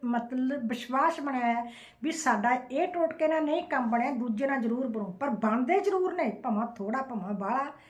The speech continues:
ਫਰਕ ਜ਼ਰੂਰ ਪੈਂਦਾ। ਮੈਂ ਇਹ ਵੀ ਗੱਲ ਕਹਿੰਦੀ ਹਾਂ ਕਿ ਮੇਰੇ ਕੋਲੇ ਮੈਸੇਜ ਆਉਂਦੇ ਨੇ, ਉਹਨਾਂ ਤੋਂ ਮੈਨੂੰ ਪਤਾ ਲੱਗਦਾ ਰਹਿੰਦਾ।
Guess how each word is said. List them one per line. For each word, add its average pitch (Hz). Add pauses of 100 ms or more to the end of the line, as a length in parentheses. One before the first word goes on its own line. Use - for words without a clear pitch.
(280)
ਫਰਕ 359
ਜ਼ਰੂਰ 349
ਪੈਂਦਾ। 240
ਮੈਂ 226
ਇਹ 247
ਵੀ 254
ਗੱਲ 202
ਕਹਿੰਦੀ 214
ਹਾਂ 285
ਕਿ 311
ਮੇਰੇ 226
ਕੋਲੇ 240
ਮੈਸੇਜ 262
ਆਉਂਦੇ 294
ਨੇ, 294
ਉਹਨਾਂ 254
ਤੋਂ 254
ਮੈਨੂੰ 226
ਪਤਾ 240
ਲੱਗਦਾ 180
ਰਹਿੰਦਾ। -